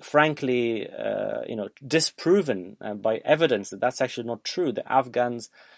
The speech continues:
uh, have throughout the history tried to create and, and strive towards having a state that is functioning. They did actually have a state, uh, including in the, in the interwar periods of World War Two, where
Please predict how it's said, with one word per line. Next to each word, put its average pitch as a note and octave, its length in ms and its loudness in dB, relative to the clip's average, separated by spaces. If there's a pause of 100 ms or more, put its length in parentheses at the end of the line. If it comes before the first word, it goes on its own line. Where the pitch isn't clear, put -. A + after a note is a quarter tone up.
(180)
uh, - 140 -4 (120)
have D3 340 10 (100)
throughout A#2+ 280 6
the A#2 80 -2
history A2+ 380 -6
tried A#2+ 440 4
to A2 400 -4 (340)
create A#2+ 800 2
and, A2+ 260 -6
and A2+ 160 -8
strive C#3 640 4
towards G#2+ 340 -2
having G#2+ 460 -4 (280)
a G#2 80 -6
state C3 460 4
that G#2 100 0
is - 120 -6
functioning. C3+ 560 -2
They G2 100 2
did A#2+ 380 2
actually G#2+ 400 -2
have A#2+ 260 2
a A#2+ 60 0
state, B2+ 500 -2 (400)
uh, G#2+ 200 4 (180)
including C3 500 2
in A2 160 0
the, G#2 140 2 (100)
in G#2+ 160 -2
the G#2 140 0
interwar A#2+ 640 6
periods A2+ 340 0
of G2+ 100 -6
World A2 220 2
War G2+ 220 -2
Two, C3 320 0
where A2+ 320 0